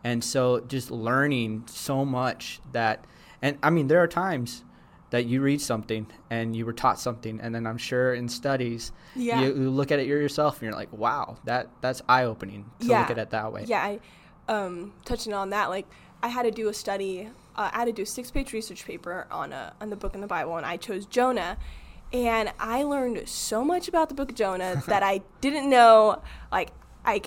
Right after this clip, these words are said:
Speaker 2: I just totally looked over it. And
Speaker 1: Right.
Speaker 2: it's just so, it's so weird because, you know, you hear about the book of Jonah, you know, uh, growing up, you know, it's like,
Speaker 1: Mm-hmm.
Speaker 2: man disobeyed God. He ended up in a fish's, you know, belly, and he got thrown up, and, you know,
Speaker 1: Yeah.
Speaker 2: you just hear that it's a, it's a little, chi-,
Speaker 1: Sto-,
Speaker 2: it's a
Speaker 1: story
Speaker 2: little
Speaker 1: time,
Speaker 2: story
Speaker 1: Sunday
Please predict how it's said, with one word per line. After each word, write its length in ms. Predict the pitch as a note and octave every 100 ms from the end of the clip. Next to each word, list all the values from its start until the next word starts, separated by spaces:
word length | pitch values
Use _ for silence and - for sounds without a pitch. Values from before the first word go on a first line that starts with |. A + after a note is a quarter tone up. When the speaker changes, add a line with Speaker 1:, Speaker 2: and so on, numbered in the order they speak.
| -
Speaker 2:
I 80 | A#3
just 280 | A#3 A#3+ -
totally 260 | C4 C#4
looked 200 | C4+ C#4
over 220 | C4 F#4 A#3
it. 220 | F3+ E3
And 200 | A3 G3+
Speaker 1:
Right. 240 | A#3 G#3+ -
Speaker 2:
it's 100 | B3
just 140 | C4
so, 260 | - D4 C#4+
it's 180 | A#3 -
so 160 | D4
weird 160 | D4+ C#4+
because, 220 | B3+ A3+
you 60 | A#3+
know, 80 | A3+
you 120 | A3+
hear 220 | - D4+
about 200 | C#4+ G#3+
the 60 | A3+
book 160 | G#3+
of 60 | G#3
Jonah, 500 | F#3+ G3 E3 D3+ G3+ - -
you 100 | F#3
know, 260 | C#3+ C#3+ - -
uh, 100 | - - - -
growing 320 | F#3+ C3 A#2+
up, 120 | -
you 80 | A2
know, 120 | G#2
it's 140 | B2 B2
like, 100 | C3
Speaker 1:
Mm-hmm. 500 | E3 - - - C4
Speaker 2:
man 200 | A#3 G#3+
disobeyed 400 | - A#3 G3+ -
God. 240 | G4+ G4
He 80 | D4
ended 160 | F3+ -
up 80 | -
in 60 |
a 60 | -
fish's, 400 | - - A#3 A3+ - -
you 120 | A3+
know, 140 | A3+ -
belly, 420 | - E4 E4+ E4 C#4
and 80 | -
he 60 |
got 160 | - -
thrown 180 | - -
up, 160 | -
and, 220 | - - G#3 - - -
you 80 |
know, 80 | -
Speaker 1:
Yeah. 220 | C#3+ A2+ - - -
Speaker 2:
you 100 | B3
just 160 | B3 B3
hear 160 | D4+ B3
that 160 | G3 A2+
it's 140 | A3+
a, 100 | -
it's 120 | G#3+
a 40 | A#3+
little, 340 | A3+ G#3 G3+
chi-, 60 | G#3 - -
Speaker 1:
Sto-, 300 | - B3 - -
Speaker 2:
it's 160 | A#3 B3
a 40 |
Speaker 1:
story 120 | B3+ A#3
Speaker 2:
little 120 | G#3+
Speaker 1:
time, 300 | - A#2+ A#2
Speaker 2:
story 320 | - D4
Speaker 1:
Sunday 60 | C4+